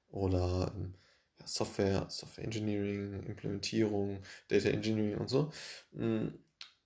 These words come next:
die Data Analysten arbeiten ja primär, wenn man das <laughs> sagen kann,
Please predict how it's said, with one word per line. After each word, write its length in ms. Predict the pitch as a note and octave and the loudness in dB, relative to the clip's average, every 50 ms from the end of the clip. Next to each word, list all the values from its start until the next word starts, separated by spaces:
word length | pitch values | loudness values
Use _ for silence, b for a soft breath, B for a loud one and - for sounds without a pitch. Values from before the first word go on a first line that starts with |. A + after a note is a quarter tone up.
| _ _ _ _ _ - | _ _ _ _ _ -8
die 440 | G2+ F2+ G#2 G2+ G#2 G2 - - - | -4 -4 -2 -2 -2 -4 -6 -6 -2
Data 320 | - - - - A#2 - - | 0 0 0 0 -2 -4 -2
Analysten 520 | - A2 A2+ A2+ A2+ A2 - - - - - | 0 2 4 4 4 4 2 2 -2 -2 -2
arbeiten 440 | - G#2 G#2+ G#2 G#2+ A2 G#2+ G#2+ G2+ | -2 2 2 2 2 0 -2 -2 0
ja 340 | G2+ F#2+ F#2+ F#2 F#2 - _ _ _ _ _ _ _ _ _ _ _ _ _ _ _ _ _ _ _ _ _ _ _ _ _ _ _ - | 0 2 0 0 -2 -8 _ _ _ _ _ _ _ _ _ _ _ _ _ _ _ _ _ _ _ _ _ _ _ _ _ _ _ -16
primär, 1040 | - - - - - G#2 G#2 G#2+ G#2+ G#2 G2 F#2 F#2 F#2+ F#2+ G2 G2+ G2+ G2 G2 G2 | -14 -12 -12 -10 -8 -6 -2 0 2 2 4 4 4 4 4 4 4 4 2 2 2
wenn 80 | F#2+ | 2
man 80 | F#2+ F#2 | 0 0
das 240 | F#2 F#2+ - - - | 0 -2 -2 -4 -4
<laughs> 20 | - | -4
sagen 240 | G2+ G#2 A2 G#2 | -4 -2 -2 -4
kann, 180 | - - G2 | -2 -2 -4